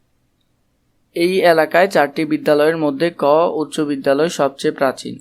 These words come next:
এটি একটি তথ্য। পাঁচ নম্বর, সুন্দরবনের বাঘের সংখ্যা দিন দিন কমে যাচ্ছে, এটিও একটি তথ্য। একটি গ্রামে চোদ্দশো তিরিশ জন যুবক এবং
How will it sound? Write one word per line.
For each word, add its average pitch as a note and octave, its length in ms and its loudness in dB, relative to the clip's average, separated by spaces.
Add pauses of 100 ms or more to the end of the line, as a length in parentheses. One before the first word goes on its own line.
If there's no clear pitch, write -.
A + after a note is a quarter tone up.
এটি C3+ 220 -6
একটি D3 220 -8
তথ্য। A#2 480 -6 (600)
পাঁচ C#3+ 240 0
নম্বর, D3 280 2
সুন্দরবনের D#3 680 -2
বাঘের C#3+ 280 0
সংখ্যা D#3 360 -4
দিন C#3+ 220 -4
দিন D#3 180 -2
কমে B2 260 0
যাচ্ছে, C#3 460 -2
এটিও C3+ 280 -2
একটি C3+ 200 -6
তথ্য। G#2+ 460 -6 (1160)
একটি F3+ 540 0
গ্রামে D3 580 0 (840)
চোদ্দশো D#3 440 2
তিরিশ D#3+ 500 -2
জন E3 280 0
যুবক D3 460 2
এবং C#3+ 400 -2